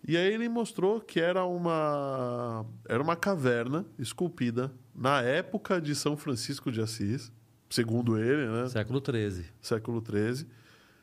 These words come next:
Speaker 1: E que era feita pra guardar vinho e cerveja. E a gente, no verão da Itália, trinta e cinco, trinta e seis graus lá fora,
Speaker 2: Fora.
Speaker 1: tava fácil uns quinze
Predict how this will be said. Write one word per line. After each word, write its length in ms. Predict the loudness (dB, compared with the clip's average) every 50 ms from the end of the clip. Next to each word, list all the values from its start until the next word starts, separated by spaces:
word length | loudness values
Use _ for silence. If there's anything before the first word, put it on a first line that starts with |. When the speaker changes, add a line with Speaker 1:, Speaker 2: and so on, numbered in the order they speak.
| _ _ _ _ _ -6 -2
Speaker 1:
E 140 | -2 -2 -2
que 200 | -2 0 2 4
era 220 | 4 4 4 2
feita 340 | 2 2 2 2 2 0 0
pra 160 | 0 2 2
guardar 540 | 2 4 2 2 4 4 4 4 4 2 0
vinho 560 | -2 0 0 2 2 2 4 2 2 0 -2 -8 -14 -20 -20 -18 _
e 300 | -6 -2 0 0 0 0
cerveja. 680 | 0 2 2 2 2 4 2 2 2 2 2 0 -2 -2 -4 -8 -12 -18 -20 -20 -20 -20 -20 -20 _ _
E 80 | 2 4
a 60 | 4
gente, 260 | 4 2 0 0 0
no 100 | 2 2
verão 400 | 4 4 6 6 6 4 2 2
da 120 | 2 2 2
Itália, 500 | 2 2 2 4 4 4 2 0 -2 -6 -10 -18 -20 _ _
trinta 320 | 2 2 2 2 2 2
e 120 | 0 0 0
cinco, 520 | 0 -2 0 0 0 0 0 0 -2 -4
trinta 360 | -4 -4 -4 -4 -2 0 0
e 60 | 0 0
seis 320 | 0 0 0 0 0 0
graus 580 | 2 2 4 4 4 2 0 -2 -6 -8 -12 -14 -20 -20 _ _ _ _ _ 2
lá 160 | 2 2 2
fora, 440 | 2 0 0 2 4 4 4 2 0
Speaker 2:
Fora. 180 | -2 -4 -6 -6 -8 -12 -18 -20 -20 -20 -20 -20 -20 -20 -20 _ _ _ _ _ _ _ _ _ _ _ _ _ _ -14 -12 -12 -12 -12 -14 -16 -18 -2 2
Speaker 1:
tava 420 | 4 4 4 4 4 2 2 0
fácil 840 | -4 -6 -6 -2 2 4 6 6 4 4 0 0 0 0 0 0 -2 -6 -8 -2
uns 200 | 0 0 0 0 -2
quinze 560 | -4 -2 0 0 2 2 2 2 2 0